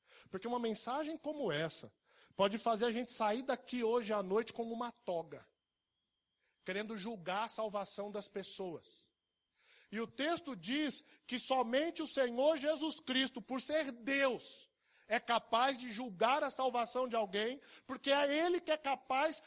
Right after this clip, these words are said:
de olhar o interior do ser humano. Então nós precisamos ser cuidadosos. Não somos capazes. E temos que confiar que o julgamento de Deus é sempre correto.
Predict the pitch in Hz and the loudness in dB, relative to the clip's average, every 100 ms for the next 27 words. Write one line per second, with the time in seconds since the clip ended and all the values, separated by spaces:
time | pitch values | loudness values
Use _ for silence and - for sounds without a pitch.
0 | - 240 269 254 269 277 269 254 247 247 | -4 4 6 6 4 0 -4 0 2 0
1 | 226 - 254 269 240 240 226 147 - _ | -2 0 0 0 0 2 0 -4 -12 _
2 | _ _ _ _ _ _ - 180 175 160 | _ _ _ _ _ _ -2 0 2 0
3 | - _ 226 285 330 - 254 196 214 202 | -2 _ 2 4 4 0 0 2 2 0
4 | - 175 - 170 156 147 135 113 - - | -2 -4 -6 -4 -2 -4 -6 -8 -16 -20
5 | _ _ _ _ _ _ _ - _ 180 | _ _ _ _ _ _ _ -20 _ 0
6 | 233 233 - - 262 294 302 285 - - | 0 2 0 6 6 6 4 -2 -8 -6
7 | 226 - - 220 214 190 131 110 - - | -6 -6 0 4 4 4 0 -8 -16 -16
8 | _ _ _ _ _ _ _ _ _ _ | _ _ _ _ _ _ _ _ _ _
9 | _ _ _ _ _ _ _ _ _ _ | _ _ _ _ _ _ _ _ _ _
10 | _ _ _ _ _ _ _ _ _ _ | _ _ _ _ _ _ _ _ _ _
11 | _ - 139 - 185 185 - - 175 165 | _ -10 -8 -2 -2 -2 -8 -4 -4 -2
12 | 160 160 165 170 147 156 147 147 151 147 | -2 0 -2 -4 -6 -2 -2 -2 -6 -8
13 | 135 131 139 147 139 - 143 139 135 127 | -10 -8 -4 -4 -4 -4 -6 -10 -12 -10
14 | 117 110 117 - _ | -10 -10 -14 -14 _